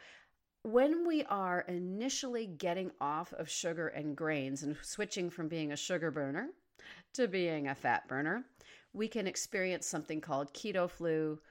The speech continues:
or Atkins flu or low carb flu. It's the transition to being able to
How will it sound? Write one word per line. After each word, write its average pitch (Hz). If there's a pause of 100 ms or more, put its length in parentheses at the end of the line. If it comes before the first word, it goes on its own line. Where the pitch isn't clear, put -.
(120)
or -
Atkins 175
flu 156
or 147
low 160
carb 151
flu. 160 (480)
It's 220
the 214
transition 190 (120)
to 165
being 170
able 190
to 165